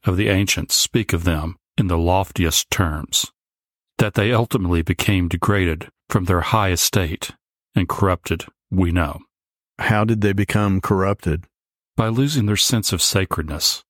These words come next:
Speaker 1: Pike says that the rites got more complicated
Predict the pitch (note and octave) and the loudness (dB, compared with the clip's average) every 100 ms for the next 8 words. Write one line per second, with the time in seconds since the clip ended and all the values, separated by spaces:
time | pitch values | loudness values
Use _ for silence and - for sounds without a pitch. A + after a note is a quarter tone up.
0 | _ _ _ _ - - B2+ - - G2+ | _ _ _ _ -6 -2 -2 -2 0 0
1 | F#2+ G2 - F2+ G2+ G2 F#2 - G#2+ G2 | 0 -2 0 0 2 2 0 0 0 0
2 | A2 G#2 - A2+ A2 E2 - E2+ E2 E2 | 0 0 0 0 0 -4 0 0 0 -4